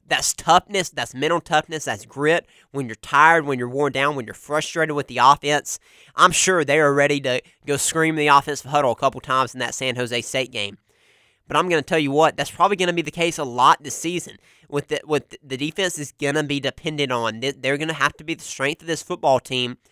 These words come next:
And so they're gonna have to get used to, to playing with the short field at times, to being put in tough field position situations,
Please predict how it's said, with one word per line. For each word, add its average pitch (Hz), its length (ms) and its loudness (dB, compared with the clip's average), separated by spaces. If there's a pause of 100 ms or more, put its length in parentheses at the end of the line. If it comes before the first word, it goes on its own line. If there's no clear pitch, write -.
(420)
And 135 120 -10
so 135 100 -12
they're 143 160 0
gonna 156 160 2
have 151 140 -2
to 160 40 -16
get 139 180 -8
used 147 340 -6
to, 143 200 0 (240)
to 139 60 -14
playing 165 320 0
with 165 140 -2
the 160 40 -4
short 165 300 0
field 165 220 0
at - 80 -8
times, 151 380 -2
to 139 60 -18
being 156 440 -8
put 165 180 0
in 147 80 -12
tough 151 300 0
field 156 160 -2
position 143 280 -10
situations, 143 640 -6